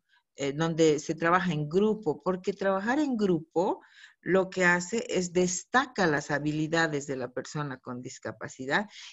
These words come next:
y disminuye sus discapacidades, ¿no? Es más, destaca sus capacidades y a veces, eh, diluye la discapacidad que tiene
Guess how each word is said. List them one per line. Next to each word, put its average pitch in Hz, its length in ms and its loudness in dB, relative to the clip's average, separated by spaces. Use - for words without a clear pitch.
y 202 140 2
disminuye 196 840 2
sus 135 260 -10
discapacidades, 123 1120 -8
¿no? 143 220 -10
Es 160 160 -10
más, 151 220 -4
destaca 131 680 -2
sus - 220 -12
capacidades 143 840 -6
y 185 120 0
a 202 80 4
veces, 226 540 0
eh, 151 300 0
diluye 180 840 2
la 156 160 0
discapacidad 151 760 -6
que 143 140 -10
tiene 151 480 -2